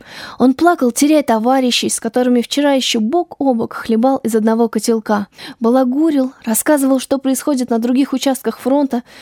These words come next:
шофёр всё-таки. А на завтра вместо Мити и Паши находил холмики братских могил с наскоро нарисованными звёздочками.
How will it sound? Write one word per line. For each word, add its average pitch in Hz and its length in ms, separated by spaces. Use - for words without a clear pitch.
шофёр 247 380
всё-таки. 220 440
А 226 80
на 269 140
завтра 277 340
вместо 240 360
Мити 240 320
и 233 60
Паши 277 460
находил 240 340
холмики 254 480
братских 226 460
могил 220 360
с - 140
наскоро 233 460
нарисованными 220 680
звёздочками. 208 720